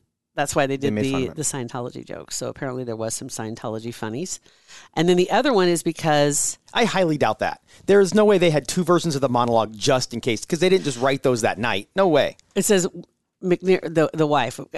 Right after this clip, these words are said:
Speaker 1: McNerney is her last name, Molly. We'll call her Molly.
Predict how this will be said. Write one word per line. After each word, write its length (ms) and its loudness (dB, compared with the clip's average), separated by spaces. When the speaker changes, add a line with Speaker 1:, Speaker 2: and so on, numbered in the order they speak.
Speaker 1:
McNerney 800 0
is 100 -8
her 100 -2
last 220 -2
name, 120 -2
Molly. 260 -2
We'll 100 -10
call 160 -12
her 60 -12
Molly. 280 -14